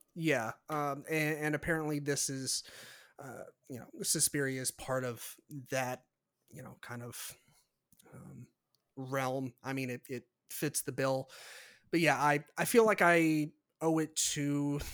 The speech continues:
<laughs> that community and just myself to, to check out more, like,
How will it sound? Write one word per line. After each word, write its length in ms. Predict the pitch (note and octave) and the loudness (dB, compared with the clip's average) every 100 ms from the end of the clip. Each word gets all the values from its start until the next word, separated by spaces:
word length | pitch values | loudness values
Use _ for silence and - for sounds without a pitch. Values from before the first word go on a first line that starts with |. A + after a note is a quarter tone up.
| - | -10
<laughs> 200 | - - | -12 4
that 360 | B3 F#3+ G3 - | 6 8 6 6
community 640 | D#3 D3+ D3+ D3 D3+ D3 | 0 0 0 0 0 -2
and 180 | B2+ C3 | -2 -4
just 240 | B2+ - | -4 -4
myself 640 | C3 C3 - C3+ B2+ - - - - - - - - _ | -4 -4 -4 -2 -4 -6 -16 -20 -20 -20 -20 -20 -20 _
to, 260 | - C#3 B2+ D3+ | -4 -4 -4 -6
to 120 | - C#3 | -10 -6
check 300 | - C#3 C3 | -2 -2 2
out 200 | C3+ C#3+ | 0 0
more, 520 | C3+ C3+ C3+ C3+ B2+ | -2 0 2 2 0
like, 200 | C3 B2 | -4 -6